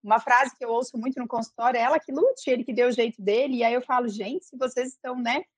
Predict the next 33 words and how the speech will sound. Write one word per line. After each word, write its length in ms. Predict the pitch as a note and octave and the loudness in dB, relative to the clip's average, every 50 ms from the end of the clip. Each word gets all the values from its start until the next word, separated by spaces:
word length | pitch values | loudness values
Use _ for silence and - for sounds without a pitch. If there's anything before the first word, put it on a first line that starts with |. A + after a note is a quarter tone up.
| _ _ | _ _
decididos 680 | - G3 A#3+ C#4+ E4+ - - D#4+ A#3+ A3+ C#4 C4+ B3 C4 | 2 4 6 6 6 4 0 0 2 2 0 0 2 2
a 100 | C4 B3+ | 2 2
viver 300 | A#3 C4 A3 G3 A#3 B3+ | 2 2 2 2 2 2
num 100 | C4 C4 | 2 0
relacionamento, 800 | C4+ C4+ A#3+ A#3+ B3 B3 - B3+ A#3 G#3+ G3+ G3 A3 C4+ D4+ - | 0 0 0 0 0 0 -2 -4 -4 -2 -2 -4 -4 -6 -4 -4
será 260 | - B3 A#3+ C4 C#4 | -2 0 0 0 0
que 140 | - - B3+ | -2 -4 -8
isso 160 | C4 - - | -8 -8 -6
faz 220 | - A3+ B3 D4+ - | -4 -4 -4 -4 -4
sentido, 580 | - E4+ B3+ - - - G#3 A3+ D#4 A4 F#4+ B3 | -4 -6 -6 -6 -6 -8 -8 -8 -6 -6 -6 -4
né? 220 | G#3 G#3+ B3 B3+ | -4 -2 -4 -4
Você 260 | A3+ A3 G#3+ - A#3+ | -6 -8 -6 -6 -4
viver 300 | G#3+ A#3 A3 F#3 G#3 A#3+ | -4 -4 -4 -4 -4 -4
desse 260 | A#3 B3 A#3 - - G#3+ | -4 -4 -6 -6 -8 -6
jeito, 340 | F3+ D#3 F3 A3+ A#3+ - F3+ | -4 -2 -2 -4 -2 -4 -4
ela 160 | F3+ G#3 A#3 | -2 -2 -4
que 140 | - - G3+ | -6 -10 -10
lute?" 440 | F3+ F3 F#3+ C4 C#4+ - - - F#3 _ _ _ - | -8 -6 -6 -6 -8 -10 -14 -20 -20 _ _ _ -4
É, 200 | F3+ F3 F3+ F#3 | 2 4 4 6
não 240 | G3 A#3+ D4 F4 E4+ | 6 6 4 4 4
tem 280 | - D4+ C4 D4 F#4 | 4 4 4 4 4
como 240 | - F4+ D#4 B3+ B3 | 2 0 0 2 0
a 40 | A3+ | 0
pessoa 420 | A3+ A3+ G#3+ - - G#3+ G#3+ G#3+ G#3 G3+ G3 F#3+ F#3+ F#3+ - | 0 -2 -2 0 4 6 8 10 10 8 8 6 2 0 -2
fingir 540 | - C4 C4 B3+ G3+ G3+ A3+ A#3+ C4+ D4 C4+ | -2 0 0 2 2 0 0 0 0 0 0
um 100 | B3+ A3+ | 0 0
orgasmo 560 | A3 G#3+ G#3 G3 G#3+ F#3 F#3 A3+ A3 B3 B3 | 0 0 2 4 6 6 6 6 4 2 0
se 240 | C4 C4 - C4+ A#3+ | -2 -4 -4 -4 -4
está 300 | B3+ B3 - - A#3+ B3 | -4 -4 -2 0 2 4
olhando 480 | B3 A#3+ A3+ A3+ A3+ B3+ C4 B3+ B3+ A#3 | 4 4 4 4 4 4 2 4 4 4
olho 280 | G#3+ A3+ C4 C#4+ D4 | 6 6 4 4 4
no 160 | C#4+ C#4+ C#4 A#3 | 2 2 4 6
olho, 380 | G#3 G3+ G3+ G3 F#3 F#3 F3+ | 6 6 6 6 4 0 -4